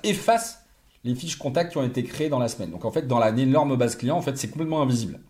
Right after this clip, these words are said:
Et donc, ils n'ont plus besoin de bosser. Donc là, c'est un exemple de déviation, euh, d'un système de rémunération. Il y a un autre truc qui est important, c'est que quand on met des objectifs à quelqu'un ou quand on met des primes,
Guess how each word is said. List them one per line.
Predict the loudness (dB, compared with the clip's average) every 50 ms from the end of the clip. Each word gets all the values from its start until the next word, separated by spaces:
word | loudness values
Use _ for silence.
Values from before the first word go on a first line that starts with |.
| _ _ _ -20 -18 -10 -8
Et | -6
donc, | -4 -4
ils | -2
n'ont | -4 -2
plus | -2 -2
besoin | -2 0 0 0
de | -2
bosser. | -2 -4 -6 -12 -16 -18 _ _ _ -18
Donc | -8 -2 2
là, | 2 2
c'est | 2 0 -6 -6 -8 -16 -20 _ _ -6
un | -2 0 2
exemple | 2 2 2 2 2 0 0 -2 -8 -16 -20 -20 -20 -20 -20 -14 _ -2
de | 0
déviation, | 2 4 6 6 6 8 6 6 6 4 2 0 0 0 0 -2 -4 -4
euh, | -4 -4 -2 -2 -2
d'un | 0 0 0 0 -2
système | -4 -6 -4 -2 -2 -2 0
de | 0
rémunération. | 0 0 0 -2 -2 -4 -4 -6 -6 -8 -12 -18 -20 -20 -20 -20 -20 -20 -20 -20 -20 -20 -20 -6 0
Il | 2
y |
a | 4
un | 6
autre | 6 4 4
truc | 2 0 2
qui | 4 4
est |
important, | 4 4 4 2 4 4 2 2
c'est | 2 0 -2
que | 0 2 0 0 0 -4 -14 -14 -8
quand | -4 -4 -2 0
on | 0 2
met | 2 4
des | 4 2 4 2
objectifs | 2 2 0 -2 -2 -4 -4 -4
à | -4 -4
quelqu'un | -4 -4 -2 -2 -2
ou | -2
quand | -2 -4 -6 -6 -4
on | -2
met | 0 0
des | 0 0
primes, | -2 -2 -2 0 0 0 0 -2